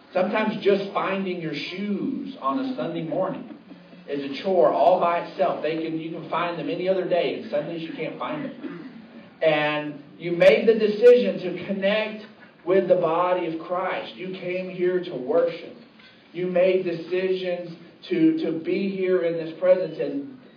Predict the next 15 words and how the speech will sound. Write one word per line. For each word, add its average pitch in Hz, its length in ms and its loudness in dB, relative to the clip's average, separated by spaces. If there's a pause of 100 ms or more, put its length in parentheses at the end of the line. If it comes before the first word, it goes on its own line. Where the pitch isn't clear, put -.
(100)
those 208 400 6
kinds 196 260 -2
of 196 140 -6
decisions 180 720 -4 (340)
are 185 280 4
building 196 1000 0 (260)
your 196 140 2
life. - 380 -2 (540)
But 214 80 -2
guess 254 200 8
what? 262 180 10
Those 233 220 4
decisions 240 600 -2
don't 233 280 -2 (100)
stop. - 500 0